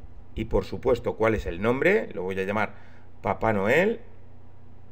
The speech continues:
le damos a guardar, y por último, tenemos que decidir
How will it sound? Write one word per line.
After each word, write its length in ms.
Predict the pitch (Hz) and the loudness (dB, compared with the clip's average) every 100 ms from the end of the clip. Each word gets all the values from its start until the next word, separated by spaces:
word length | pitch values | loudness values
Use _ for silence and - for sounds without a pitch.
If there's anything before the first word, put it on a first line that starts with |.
| - - - - - - | -12 -12 -12 -12 -12 -6
le 140 | 92 | -2
damos 300 | 107 123 - | 2 2 0
a 40 | |
guardar, 480 | 104 92 90 170 226 - - - - - - - - - - - - - - - - - - - - - - | 0 2 4 4 4 -4 -14 -14 -12 -12 -12 -12 -14 -14 -14 -12 -12 -12 -12 -12 -14 -12 -12 -12 -12 -12 -6
y 160 | - 208 | 2 4
por 180 | 220 208 | 8 8
último, 500 | 180 127 127 139 165 - - - - | 6 2 2 0 -2 -12 -12 -12 4
tenemos 360 | 160 185 170 | 6 8 6
que 100 | 147 | 4
decidir 640 | 143 120 131 113 120 117 | 4 2 0 0 0 -4